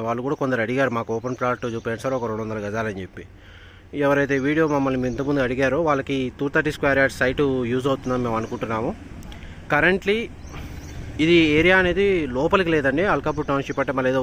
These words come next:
ఓఆర్ఆర్ కాదు, మన just మన రోడ్ నెంబర్ థర్టీన్ మెయిన్ హండ్రెడ్ ఫీట్ రోడ్కి దగ్గరగా ఉంది. ఇప్పుడు ఇక్కడున్న కరెంట్ మార్కెట్ ప్రైస్ ఇది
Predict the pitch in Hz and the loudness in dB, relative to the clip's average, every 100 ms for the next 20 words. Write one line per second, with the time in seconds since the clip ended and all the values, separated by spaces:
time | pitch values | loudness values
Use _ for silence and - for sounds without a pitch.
0 | 123 135 135 120 113 113 - - - - | 2 2 0 0 -4 -4 -8 -10 -16 -18
1 | - - 127 127 120 143 170 160 139 143 | -18 -6 -2 -2 -2 -2 0 0 2 0
2 | 147 147 143 139 156 151 139 151 151 135 | 0 0 0 -2 -2 0 2 2 2 0
3 | 131 147 156 143 143 139 131 147 117 104 | 0 0 0 -2 0 -2 -4 -4 -2 2
4 | 160 160 143 120 127 247 - - - - | 4 4 2 0 -6 -10 -14 -20 -20 -20
5 | - 139 151 147 139 190 185 190 190 180 | -12 -8 -4 -4 0 2 4 4 4 4
6 | 170 170 160 156 147 151 151 170 175 | 2 4 2 0 -2 0 2 2 0